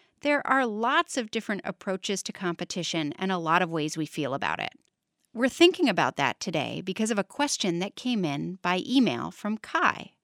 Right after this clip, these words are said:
Kai is three, and he lives in Tokyo, Japan. He had his mother write his question down and email it to us.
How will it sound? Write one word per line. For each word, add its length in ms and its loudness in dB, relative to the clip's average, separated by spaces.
Kai 240 6
is 220 0
three, 520 0
and 160 0
he 100 2
lives 240 2
in 120 0
Tokyo, 480 -4
Japan. 680 -4
He 220 6
had 180 2
his 160 2
mother 320 2
write 240 2
his 180 -4
question 420 -2
down 280 2
and 200 0
email 360 2
it 140 -8
to 180 -6
us. 360 -10